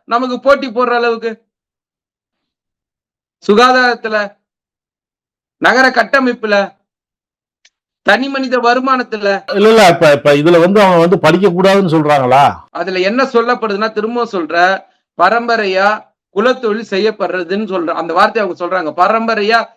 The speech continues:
Speaker 1: செய்யப்பட தொழில், செய்கின்ற தொழில்னு சொல்றாங்க சார். அந்த வார்த்தை அதுல இருக்கு சார். பரம்பரையா நான் ஏன் சார் என் தொழில் செய்யணும்?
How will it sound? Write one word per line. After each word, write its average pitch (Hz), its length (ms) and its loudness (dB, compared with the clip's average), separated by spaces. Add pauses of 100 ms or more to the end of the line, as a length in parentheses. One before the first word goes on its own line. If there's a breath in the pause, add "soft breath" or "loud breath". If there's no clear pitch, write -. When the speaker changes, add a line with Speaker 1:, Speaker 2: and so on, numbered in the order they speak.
(120)
Speaker 1:
செய்யப்பட 208 680 -2
தொழில், 185 360 -10
செய்கின்ற 220 500 -4
தொழில்னு 208 420 -2
சொல்றாங்க 151 280 -6
சார். 123 240 -10 (600)
அந்த 175 180 4
வார்த்தை 226 280 4
அதுல 196 160 0
இருக்கு 240 220 -4
சார். 131 260 -6 (960)
பரம்பரையா 277 440 4
நான் 247 180 4
ஏன் 277 160 4
சார் 262 140 4
என் 233 180 2
தொழில் 240 320 2
செய்யணும்? 165 480 -4